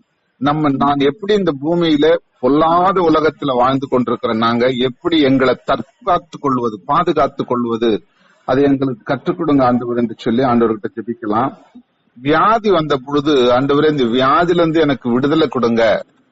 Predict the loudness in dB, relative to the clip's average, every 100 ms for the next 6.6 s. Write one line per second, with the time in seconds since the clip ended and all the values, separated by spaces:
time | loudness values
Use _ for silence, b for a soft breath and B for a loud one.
0 | -12 -2 0 2 0 0 0 0 0 0
1 | 2 2 2 0 0 0 2 2 0 0
2 | 0 0 0 2 0 0 0 2 2 0
3 | -2 -2 -4 -2 -2 0 -2 -2 -2 -4
4 | -4 _ -2 -2 -4 -4 -2 0 2 0
5 | 0 0 0 2 2 2 0 -2 -2 0
6 | 0 -2 -2 -2 -4